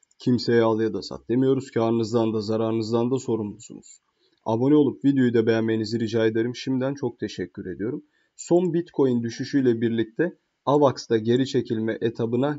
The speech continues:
girdi arkadaşlar. Bu bağlamda özellikle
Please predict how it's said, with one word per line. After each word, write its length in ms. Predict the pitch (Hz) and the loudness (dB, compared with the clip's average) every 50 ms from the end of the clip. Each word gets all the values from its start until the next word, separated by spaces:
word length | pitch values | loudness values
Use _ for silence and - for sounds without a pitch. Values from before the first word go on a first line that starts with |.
| 147 - | -8 -2
girdi 280 | 131 123 123 120 120 117 | 2 2 2 4 4 2
arkadaşlar. 720 | 113 110 110 - - 82 82 - - - - - - _ _ _ _ _ _ - | 0 0 -2 -10 -12 -12 -12 -14 -16 -16 -18 -18 -18 _ _ _ _ _ _ -4
Bu 180 | 127 143 160 160 | 0 2 4 6
bağlamda 520 | 160 156 147 143 143 139 139 151 160 156 | 6 6 6 4 4 2 2 2 0 0
özellikle 720 | - 123 127 120 127 127 127 131 135 135 - 151 160 170 | 2 2 2 4 4 4 4 2 0 -2 -2 -4 -4 -4